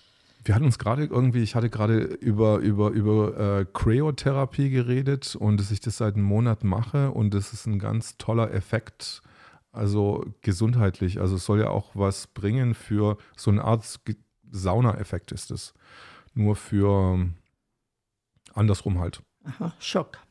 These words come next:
Speaker 2: Kälteschock anstatt Hitzeschock.
Speaker 1: Ja, genau,
Speaker 2: Zum
Speaker 1: Kälteschock,
Speaker 2: Beispiel.
Speaker 1: genau.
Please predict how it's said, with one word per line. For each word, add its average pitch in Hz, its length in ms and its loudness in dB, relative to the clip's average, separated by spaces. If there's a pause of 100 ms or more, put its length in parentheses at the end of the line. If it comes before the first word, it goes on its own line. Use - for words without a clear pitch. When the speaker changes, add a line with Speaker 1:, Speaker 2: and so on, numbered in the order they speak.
(180)
Speaker 2:
Kälteschock 185 720 -4
anstatt 170 440 -8
Hitzeschock. - 680 -16 (920)
Speaker 1:
Ja, 110 120 2
genau, 101 220 4
Speaker 2:
Zum - 120 0
Speaker 1:
Kälteschock, 113 460 4
Speaker 2:
Beispiel. - 180 -14 (200)
Speaker 1:
genau. 98 440 0